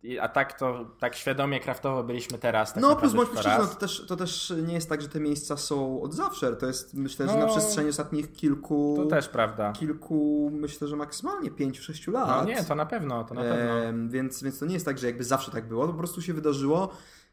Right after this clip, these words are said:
Speaker 2: No i, i chyba, no właśnie, no Mikeler miał naj-, największy wpływ na to, że po prostu ta Kopenhaga,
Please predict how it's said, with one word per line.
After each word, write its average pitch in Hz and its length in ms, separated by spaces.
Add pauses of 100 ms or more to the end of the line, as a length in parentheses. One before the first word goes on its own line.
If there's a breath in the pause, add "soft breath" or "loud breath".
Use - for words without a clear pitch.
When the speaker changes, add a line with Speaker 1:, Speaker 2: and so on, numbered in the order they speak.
Speaker 2:
No - 140
i, 214 480
i 175 200
chyba, 208 460
no 208 100
właśnie, 202 420
no 196 100
Mikeler 208 400
miał 135 240
naj-, 123 180
największy 135 520
wpływ 139 260
na 135 80
to, 143 120
że 131 80
po 120 40
prostu 127 220
ta 127 60
Kopenhaga, 135 680